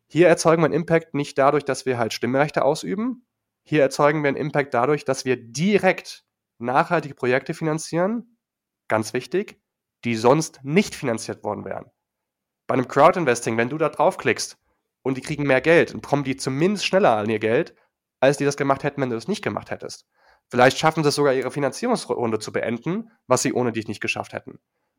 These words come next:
Und hier können wir wirklich sagen, wir finanzieren ein Projekt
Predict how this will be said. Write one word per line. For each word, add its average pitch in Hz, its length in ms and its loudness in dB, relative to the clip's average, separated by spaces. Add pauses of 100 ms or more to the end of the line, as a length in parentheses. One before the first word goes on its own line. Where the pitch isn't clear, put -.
(120)
Und 113 140 -2
hier 151 140 4
können 156 160 2
wir 139 200 0
wirklich 139 400 -6 (380)
sagen, 127 480 4
wir 123 80 2
finanzieren 127 580 -4
ein 117 200 -4
Projekt 120 500 -2